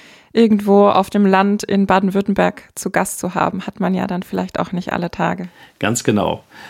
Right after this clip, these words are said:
Speaker 2: Und ich weiß noch, dass, äh, die kleine Bistumsstadt Rottenburg hatte seinerzeit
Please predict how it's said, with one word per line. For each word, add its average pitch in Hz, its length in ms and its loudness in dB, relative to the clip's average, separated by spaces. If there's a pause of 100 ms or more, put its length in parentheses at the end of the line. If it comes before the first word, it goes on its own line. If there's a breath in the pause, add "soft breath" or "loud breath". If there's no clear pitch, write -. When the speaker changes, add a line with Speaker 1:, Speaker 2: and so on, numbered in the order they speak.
(120)
Speaker 2:
Und - 80 2
ich 117 140 0
weiß 131 260 2
noch, 127 180 2
dass, - 360 0
äh, 107 260 4
die 107 160 -2
kleine 120 320 2
Bistumsstadt 120 720 0
Rottenburg 131 640 2
hatte 127 260 0
seinerzeit 113 640 0